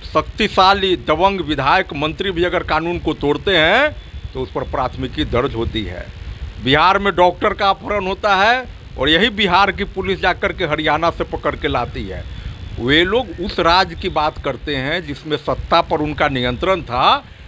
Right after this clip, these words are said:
डॉक्टर का अपहरण पटना के सड़क पर होता था, आ घूस का फरियौटी, रंगदारी का फरियौटी और लेन देन का फरियौती एक अन्य मार्ग में था। ऐसे लोगों को लगता है कि अफसरशाही बहुत बढ़ गया है,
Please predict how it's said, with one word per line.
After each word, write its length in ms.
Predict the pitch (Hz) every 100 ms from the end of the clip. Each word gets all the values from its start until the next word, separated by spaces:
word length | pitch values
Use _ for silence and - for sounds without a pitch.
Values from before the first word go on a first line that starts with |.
| - - -
डॉक्टर 480 | 147 160 - 202 180
का 200 | 202 180
अपहरण 420 | 175 147 156 175
पटना 380 | - 151 175 175
के 160 | - 170
सड़क 340 | 202 202 220
पर 100 | 214
होता 320 | 160 160 170 151
था, 240 | 156 185 277 311 - - - -
आ 100 | 123
घूस 440 | 104 110 202 220
का 160 | - 180
फरियौटी, 680 | 160 170 170 170 160 185 170
रंगदारी 520 | 160 151 151 175 208
का 160 | 202 180
फरियौटी 600 | - 165 156 156 143 175
और 160 | 165 139
लेन 300 | 151 214 180
देन 160 | 180
का 140 | 165 156
फरियौती 680 | 151 139 135 131 214 285 269 - - 202
एक 260 | 349 -
अन्य 200 | 302 294
मार्ग 280 | 240 208 196
में 160 | 165 139
था। 220 | - 71 - - - - -
ऐसे 420 | 160 302 320 349 320
लोगों 280 | 285 285
को 120 | 294 269
लगता 380 | 254 196 269 208
है 120 | 254
कि 160 | 247 220
अफसरशाही 560 | - 214 180 185 208
बहुत 260 | 214 175 233
बढ़ 180 | 190 180
गया 280 | 170 165 147
है, 220 | 185